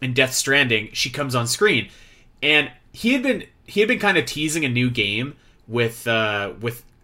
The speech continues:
a bunch of different people, and he had been tweeting on Instagram, or, or posting on Instagram, some of the actors that he was using for this new game. And so I was like, I wasn't super surprised to see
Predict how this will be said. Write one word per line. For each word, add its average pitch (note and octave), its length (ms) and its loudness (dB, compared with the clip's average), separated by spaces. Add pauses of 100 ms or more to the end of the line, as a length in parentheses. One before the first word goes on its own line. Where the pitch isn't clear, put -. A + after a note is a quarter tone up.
(160)
a A#2 80 -8
bunch B2+ 220 -2
of A#2+ 80 -4
different B2 260 -4
people, A#2 380 -2
and B2+ 100 0
he C#3 80 2
had C3+ 140 4
been C3+ 320 0 (240)
tweeting F#3 280 0
on C3+ 120 2
Instagram, B2 600 2
or, A#2 120 0 (280)
or A#2+ 120 -2
posting D#3+ 260 -4
on B2+ 80 -2
Instagram, A2+ 420 -4 (220)
some G#3+ 160 2
of F3 40 0
the C#3+ 100 4
actors C#3+ 420 6
that A#2+ 80 -4
he B2 80 -8
was A#2 160 0
using D3+ 240 2
for A#2+ 140 -6
this G#2+ 180 -4
new G#2+ 100 -2
game. F#2+ 300 -2 (320)
And D3 140 -4
so G3 100 4
I G3 80 6
was F#3 120 2
like, E3+ 140 4
I F#3+ 60 2
wasn't B3+ 300 0
super G#3+ 260 2
surprised D#3 480 0
to C#3+ 80 -4
see B2+ 460 -2